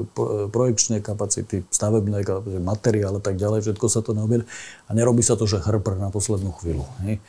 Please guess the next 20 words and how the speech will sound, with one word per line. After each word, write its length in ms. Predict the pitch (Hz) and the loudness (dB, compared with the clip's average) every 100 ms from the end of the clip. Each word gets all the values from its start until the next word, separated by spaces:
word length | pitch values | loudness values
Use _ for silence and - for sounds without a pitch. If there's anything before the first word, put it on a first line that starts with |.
| - - - - - - | -20 -20 -20 -20 -18 -2
Čo 100 | 110 | 4
samozrejme 460 | 120 113 113 107 | 6 6 6 6
dáva 260 | 104 104 101 | 6 4 4
celému 460 | - 110 117 110 | 4 6 6 6
tomu 180 | 104 104 | 4 0
sektoru 540 | 98 104 98 - 104 98 | 2 2 0 2 4 4
akoby 340 | 107 - 95 92 - - | 0 -2 0 0 -2 -4
istú, 500 | 117 - - 98 95 | 2 2 4 0 0
istú 220 | 95 - | -4 -4
predvídateľnosť 880 | 95 117 120 127 110 101 104 101 92 | 0 4 6 6 4 2 0 0 0
a 80 | 95 | -2
vizibilitu, 640 | 95 98 101 98 92 98 | 0 0 0 0 -2 -2
ako 180 | 92 87 | -2 -2
sa 120 | 95 | -4
to 100 | 95 | -2
bude 160 | 98 101 | -2 0
robiť. 140 | 104 98 | 2 4
Čiže 280 | 107 113 113 - - - - - - - - | 6 8 6 2 -16 -20 -20 -20 -20 -18 -6
áno, 380 | - 117 117 | 0 4 4
e, 40 | - | 4